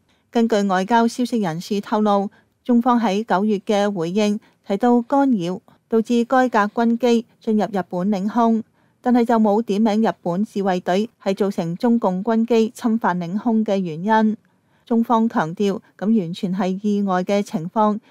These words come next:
而且堅持並非係蓄意行為。共同社指出，中方回應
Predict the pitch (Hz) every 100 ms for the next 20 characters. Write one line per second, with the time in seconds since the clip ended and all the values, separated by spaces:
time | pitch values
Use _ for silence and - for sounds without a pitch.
0 | _ _ 170 214 220 247 233 - 160 -
1 | 175 190 233 214 180 - 220 202 196 190
2 | 160 165 165 165 - _ _ _ _ _
3 | _ _ _ 190 196 180 170 180 180 -
4 | 196 - 247 - _ _ - 226 233 220
5 | 214 160 175 208 208